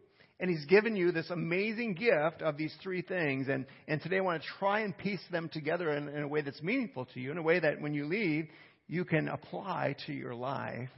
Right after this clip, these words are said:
But it's gonna take, uh, it's gonna take some work. So let's go to work. Turn with me first, if you would, to the book of Ephesians. And we're just gonna remind you of something that we actually studied together previously. Um, just remind you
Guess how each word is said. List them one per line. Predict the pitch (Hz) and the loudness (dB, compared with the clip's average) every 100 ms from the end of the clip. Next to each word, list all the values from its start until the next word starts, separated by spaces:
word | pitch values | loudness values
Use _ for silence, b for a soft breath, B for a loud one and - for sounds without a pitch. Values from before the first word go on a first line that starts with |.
| - B B B B B | -20 B B B B B
But | - | -6
it's | 131 | -4
gonna | - 131 | -2 -2
take, | 147 139 127 | 0 0 0
uh, | 120 117 117 - | -4 -4 -6 -8
it's | - | -8
gonna | 131 | -4
take | 147 131 | -4 -4
some | 135 | -6
work. | 127 117 110 - | -4 -4 -6 -4
So | 143 | 0
let's | 156 - | 0 4
go | 180 | 4
to | 156 | 4
work. | 123 127 - | 0 -2 0
Turn | 196 170 | 0 0
with | 147 | -2
me | 147 | -4
first, | - 175 135 | -2 -4 -4
if | 139 | -4
you | 143 | 0
would, | 151 147 | 2 0
to | - 143 131 | 0 -4 -2
the | 131 | -2
book | 170 165 | -4 -4
of | 131 | -6
Ephesians. | - 196 214 180 127 123 165 - B B B | -6 -6 -4 -4 -4 -4 -6 -10 B B B
And | |
we're | 147 | -4
just | 151 196 | -2 0
gonna | 202 156 139 B B | 2 2 0 B B
remind | 147 147 151 202 240 247 | -2 2 4 4 2 0
you | 165 147 | 0 -2
of | 117 | 0
something | 165 160 156 | -2 0 -2
that | 139 | 0
we | 143 | 0
actually | 139 - 139 120 - | 0 -2 -6 -6 -4
studied | 185 190 160 123 113 | 2 4 4 0 -4
together | 143 135 147 139 123 120 B B _ | -4 2 4 4 2 -4 B B _
previously. | - 190 190 135 117 - 120 117 127 156 B B B - | -2 0 0 -2 -4 -6 -6 -4 -4 -8 B B B 0
Um, | 131 | 0
just | 143 151 | 0 -2
remind | 135 135 147 165 190 202 170 | 0 2 4 4 4 2 -2
you | 139 120 123 156 | -2 -4 -4 -6